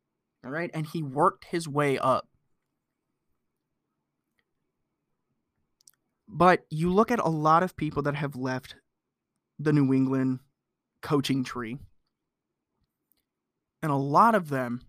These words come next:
ninety-nine percent of them, try to be Bill Belichick too fast. They just try to be Belichick, period, instead of going back to what always worked for them, to what helped them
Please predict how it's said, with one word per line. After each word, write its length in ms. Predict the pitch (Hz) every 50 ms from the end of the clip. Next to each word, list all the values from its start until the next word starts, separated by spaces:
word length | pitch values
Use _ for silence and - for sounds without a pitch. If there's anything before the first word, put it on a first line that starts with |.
| _ _ _
ninety-nine 800 | - 147 143 143 156 170 196 226 233 220 220 220 208 202 196 190 175
percent 400 | - 165 143 - 165 156 147 135
of 80 | 120
them, 240 | 117 113 101 98 117 - - _ _ _ _ _ _ _ _ _ _ _ _ _ _ _ _ _ _ _ _ _ _ _ _ _
try 340 | - - - 151 143 139 147
to 80 | 160 160
be 180 | 156 160 165
Bill 300 | 160 135 127 131 131 135
Belichick 600 | 131 127 127 117 113 113 - - 104 98 107 - - _ _ _ _ _ -
too 260 | - - 147 147 143
fast. 560 | 139 - 123 107 92 90 82 - - - _ _ _ _ _ _ _ _ _ _ _ _ _ _ _ _ _ _ _ _ _ _
They 100 | - 170
just 200 | 170 175 - -
try 160 | - 170 185
to 80 | 220 220
be 120 | 190 160
Belichick, 460 | 143 135 127 131 131 - - 110 - _
period, 520 | - - 202 240 233 156 73 55 62 - - - - - - _ _ _ _ _ _ _ _ _ _
instead 580 | - 139 135 135 - - - - - 143 151 175
of 200 | 190 190 180 - - - 135
going 400 | - 131 139 156 185 202 185 156
back 460 | 131 117 101 98 107 - - - _ _ _ -
to 140 | - - 151
what 200 | 139 135 127 127 -
always 380 | 131 127 110 113 120 123 131 135
worked 320 | 123 143 180 196 - -
for 160 | - - -
them, 220 | - - - - - _ _ _ _ _ _ _ _ _ _ _ _ _ _ _ _ _ _ _ _ _ _ _ _ _ _
to 100 | - 165
what 200 | 156 160 165 160
helped 340 | - - 175 233 240 - 156
them 300 | 214 240 135 156 185